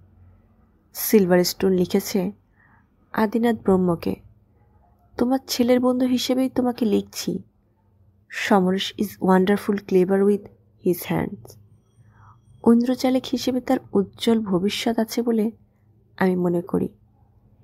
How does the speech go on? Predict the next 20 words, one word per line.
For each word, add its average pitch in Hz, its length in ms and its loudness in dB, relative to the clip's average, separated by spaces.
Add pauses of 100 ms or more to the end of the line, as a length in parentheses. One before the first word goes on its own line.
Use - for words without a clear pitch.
(760)
এক্ষেত্রে 294 360 0
যে 285 160 0
কোনো 285 220 0
সাধারণ 247 580 -2
বাপই 190 480 0
হয় 226 300 0
মর্মাহত 190 640 0
হতেন, 226 480 -2 (880)
না 233 100 2
হয় 254 120 0
মারমুখো 175 600 2
হতেন, 180 360 -4 (1040)
কিন্তু 185 240 -2 (120)
আদিনাথ 180 460 0
ছিলেন 196 380 -2 (640)
সাধারণের 180 720 0
বাইরে। 175 380 -2 (1300)
তিনি 277 180 2
ছেলেকে 254 420 0
লিখলেন, 240 440 0